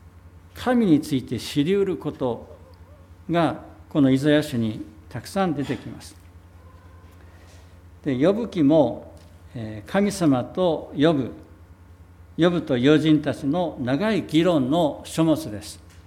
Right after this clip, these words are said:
もう延々と議論が続くわけですね。最後に神様がヨブに現れて、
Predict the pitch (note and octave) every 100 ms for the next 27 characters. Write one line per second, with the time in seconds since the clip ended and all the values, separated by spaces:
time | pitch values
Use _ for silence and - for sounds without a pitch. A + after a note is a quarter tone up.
0 | - - - - - C3 - C#3+ D#3+ F#3
1 | G3+ F3+ - D#3+ C#3+ - - D3+ D3+ A#2+
2 | G#2 - C#3+ C3+ C3 A#2+ A2+ F#2+ - C3
3 | F#3 - F#3 F3+ C#3+ C3+ D3+ C#3+ C#3 A#2+
4 | C3 E3 D3 C#3 A#2+ A#2 A#2+ B2 A#2 -
5 | F#3+ D3 -